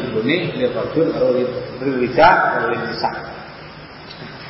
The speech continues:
Ya. Ini hadis pura ya. Thalabul ilmi fardhatun ala kulli muslimin.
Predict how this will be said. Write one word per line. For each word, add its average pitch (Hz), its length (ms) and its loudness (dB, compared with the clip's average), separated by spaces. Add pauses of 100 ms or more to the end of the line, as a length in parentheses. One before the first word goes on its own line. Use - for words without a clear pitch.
(3250)
Ya. 120 160 2 (720)
Ini 147 80 -2 (100)
hadis 165 220 0
pura 147 240 4
ya. - 180 -2 (720)
Thalabul 156 480 4
ilmi 160 560 4
fardhatun 156 720 2 (960)
ala 143 320 2
kulli 160 320 2
muslimin. 160 640 2